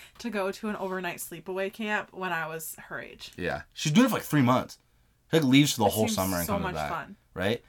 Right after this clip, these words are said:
Speaker 2: How the fuck are they affording that? Her,
Speaker 1: But
Speaker 2: what
Speaker 1: of,
Speaker 2: do you do for work?
Speaker 1: but
Speaker 2: God
Speaker 1: of
Speaker 2: damn it.
Speaker 1: course, I was that little girl, that little kid that would call her mom to pick her up at sleepovers.
Speaker 2: Oh, me too. Me too. No doubt. Me too.
Speaker 1: So, sleepaway camp was never in the cards for me, but now that I'm older, I'm like,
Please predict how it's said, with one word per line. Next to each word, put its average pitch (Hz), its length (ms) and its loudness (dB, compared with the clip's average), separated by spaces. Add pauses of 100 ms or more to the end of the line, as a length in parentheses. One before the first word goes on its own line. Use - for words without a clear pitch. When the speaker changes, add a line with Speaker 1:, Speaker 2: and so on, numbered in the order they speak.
(140)
Speaker 2:
How 254 100 2
the 220 60 6
fuck - 280 8
are - 20 0
they 117 100 4
affording 104 360 2
that? 76 160 -6
Her, 135 120 4
Speaker 1:
But 131 80 6
Speaker 2:
what 165 40 6
Speaker 1:
of, 202 40 8
Speaker 2:
do 240 60 8
you 208 60 8
do 143 100 6
for 113 120 0
work? 113 140 2
Speaker 1:
but 233 200 0
Speaker 2:
God 107 140 4
Speaker 1:
of - 80 -6
Speaker 2:
damn - 160 0
it. - 40 2
Speaker 1:
course, 208 240 -2
I 208 100 -4
was 196 220 -6
that 190 280 -2
little 196 220 -6
girl, 196 480 -2
that 170 200 -8
little 190 140 -10
kid 180 460 -8 (840)
that 175 340 -2
would 190 340 -10
call 196 180 -4
her 180 80 -4
mom 175 220 -6
to - 80 -20
pick - 160 -16
her 175 80 -4
up 165 120 -10
at - 60 -18
sleepovers. 135 540 -18
Speaker 2:
Oh, 113 120 2
me 101 120 0
too. 90 240 -2 (540)
Me 135 400 8
too. 87 420 -2
No 123 200 0
doubt. 85 320 -2
Me 107 100 -6
too. 85 260 -8 (280)
Speaker 1:
So, 175 460 -8
sleepaway 262 460 -8
camp 247 260 -6
was 214 120 -8
never 208 240 -4
in 208 100 -6
the 202 60 -10
cards 185 380 -4
for 240 140 -10
me, 240 200 -6
but 220 220 -4
now 196 240 -2
that 202 120 -2
I'm 185 80 -4
older, 180 300 -2
I'm 220 120 0
like, 196 180 -4